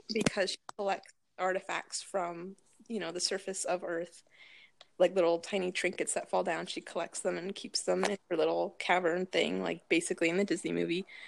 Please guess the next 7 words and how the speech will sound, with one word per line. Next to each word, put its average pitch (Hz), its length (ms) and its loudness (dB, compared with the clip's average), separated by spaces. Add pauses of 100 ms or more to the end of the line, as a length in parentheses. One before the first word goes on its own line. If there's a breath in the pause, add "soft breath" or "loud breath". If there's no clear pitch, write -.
(340 loud breath)
But 190 280 8
there's 180 280 0
one 190 300 0
statue 196 500 -2
that 185 180 -4
she - 160 -6
got 170 400 -8